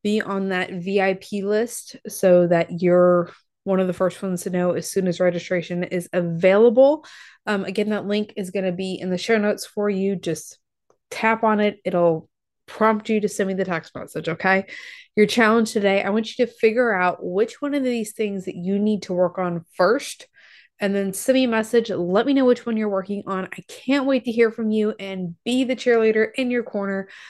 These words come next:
I'm so excited for your success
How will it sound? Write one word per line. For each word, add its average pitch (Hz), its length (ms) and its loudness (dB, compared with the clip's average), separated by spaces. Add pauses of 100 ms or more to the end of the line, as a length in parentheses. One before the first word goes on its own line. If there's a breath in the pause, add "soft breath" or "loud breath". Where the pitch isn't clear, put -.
(760 loud breath)
I'm 196 160 0
so 196 200 2
excited 170 380 0
for 170 80 -4
your 165 260 -4
success - 640 -6